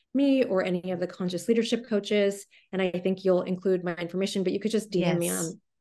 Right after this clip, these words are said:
Speaker 1: LinkedIn or,
Speaker 2: Yes.
Speaker 1: or Instagram. Um, but I think coaches who are practiced in this work, it will be a lot longer of a process than we just did on this podcast. But I just think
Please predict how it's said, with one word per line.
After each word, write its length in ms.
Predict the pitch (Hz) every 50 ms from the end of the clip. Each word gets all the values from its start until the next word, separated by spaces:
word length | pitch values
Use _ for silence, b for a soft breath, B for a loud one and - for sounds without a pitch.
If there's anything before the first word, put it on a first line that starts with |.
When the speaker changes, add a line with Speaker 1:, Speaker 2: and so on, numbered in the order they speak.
| _ _ -
Speaker 1:
LinkedIn 300 | 185 170 180 175 175 175
or, 140 | 190 180 185
Speaker 2:
Yes. 280 | 226 247 269 254 202
Speaker 1:
or 300 | 185 175 175 170 - - - - _ _ _ _ _ _ _ -
Instagram. 280 | 180 175 175 180 180 b b b b b b _ _ _
Um, 400 | - 180 170 175 202 208 208 185 -
but 240 | - 196 185 - -
I 80 | - 196
think 220 | 196 208 196 208 - - _ _ - - _ _ _ _
coaches 380 | - 233 233 233 233 226 226 -
who 80 | 220
are 240 | 202 185 180 185 190
practiced 400 | - 202 185 180 185 202 185 -
in 100 | 196 185
this 180 | 185 185 180 -
work, 340 | - 190 208 240 247 247 - b b b b b b -
it 100 | - 190
will 100 | 180 196
be 160 | 190 214 214 208
a 120 | 208 208
lot 320 | 196 190 208 214 - - 180
longer 260 | 180 180 185 185 202
of 100 | 202 190
a 60 | 180
process 460 | 180 - 180 180 180 - 214 202 -
than 140 | - 196 180
we 100 | 180 180
just 180 | 180 196 196 -
did 120 | 208 202
on 100 | 208 196
this 140 | 185 180 180
podcast. 640 | - - - 180 185 - 214 202 220 240 233 - -
But 260 | 202 185 185 - b b b b b b b b _
I 80 | - 202
just 200 | 202 220 214 -
think 280 | 220 214 208 208 -